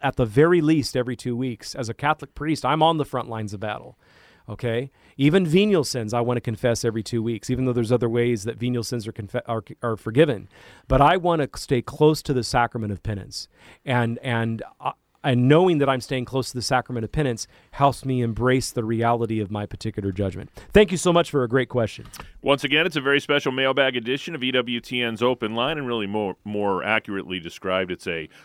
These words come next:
Speaker 2: listener comment line call edition of E W T N's Open Line. Be sure to check out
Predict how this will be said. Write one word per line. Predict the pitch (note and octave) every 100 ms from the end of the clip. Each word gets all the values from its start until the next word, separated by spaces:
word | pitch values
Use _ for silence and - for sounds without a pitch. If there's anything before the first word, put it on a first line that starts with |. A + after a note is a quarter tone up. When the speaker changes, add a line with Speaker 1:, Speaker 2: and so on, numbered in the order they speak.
| -
Speaker 2:
listener | B2+ - G#2
comment | - - E3+ D#3 A#2+
line | A#2+ A#2+ G#2+ G2+
call | - A2+ G#2+ F#2
edition | G2 G#2 - C#3 D3 - _
of | G2+ G#2+
E |
W | A#2 A2 G#2+
T | - A#2+
N's | G#2+ G#2
Open | A2+ A2+ G#2
Line. | A2 A#2 D#3+ - -
Be | -
sure | C#3 G3+
to | G3+
check | - F#3+ -
out | F3+ F3